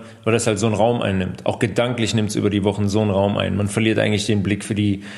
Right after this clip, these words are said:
für die restliche Welt und beschäftigt sich nur mit diesem Thema, geht zum Training, da ist es sowieso Thema, fährt vom Training nach Hause, dann ist es im, im Kopf, aber auch immer noch Thema, weil man sich darüber Gedanken macht, wie können wir und was müssen wir machen und was kann man persönlich noch machen.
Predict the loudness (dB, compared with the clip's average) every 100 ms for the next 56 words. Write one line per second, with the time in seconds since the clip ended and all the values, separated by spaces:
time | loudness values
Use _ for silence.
0 | -18 -6 0 2 2 0 -2 0 2 2
1 | 2 0 0 0 0 -2 -2 0 2 2
2 | 2 0 0 2 0 2 0 -2 0 0
3 | 0 -2 0 0 2 2 2 2 0 -2
4 | 0 0 0 0 0 0 -2 -2 -2 -2
5 | -2 -2 0 -2 0 0 0 -2 -2 -2
6 | -2 -2 -2 -4 -4 -2 -2 -2 -2 -2
7 | -8 -14 -16 -20 -6 0 2 2 4 2
8 | 4 2 0 0 2 2 2 0 0 0
9 | 0 0 0 0 -2 -4 -4 -12 -20 -20
10 | -20 -20 -20 _ _ -12 -4 0 2 2
11 | 0 0 0 2 2 2 2 4 2 2
12 | 0 2 2 2 0 0 2 2 0 0
13 | -2 0 0 2 0 0 -2 -2 0 -2
14 | -2 -2 -2 -2 -4